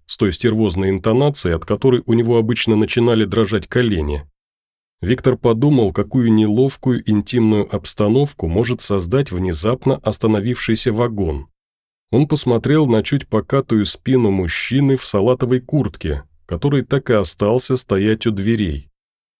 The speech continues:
Он хотя и выглядел крепким, как спортсмен, но по габаритам явно уступал человеку-медведю. Да и судя по тому, как он сосредоточенно пялился в черноту за стеклом,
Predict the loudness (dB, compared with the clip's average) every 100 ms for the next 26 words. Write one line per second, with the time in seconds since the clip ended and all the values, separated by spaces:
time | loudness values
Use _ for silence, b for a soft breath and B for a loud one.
0 | _ -2 2 2 2 4 4 2 2 2
1 | 0 -2 0 0 0 -2 -6 -6 -6 -6
2 | -4 -2 -2 0 0 0 -2 -8 _ _
3 | _ -4 0 0 2 2 2 2 2 2
4 | 2 2 2 2 0 -2 -2 -2 2 2
5 | 2 2 2 2 2 2 2 2 0 0
6 | -6 -10 _ _ _ -8 -2 0 0 0
7 | 0 0 -2 0 2 4 2 0 0 0
8 | -2 -2 0 0 2 0 2 0 2 2
9 | 2 2 0 -4 -2 -2 0 0 0 0
10 | -2 -2 -4 -2 0 0 0 -6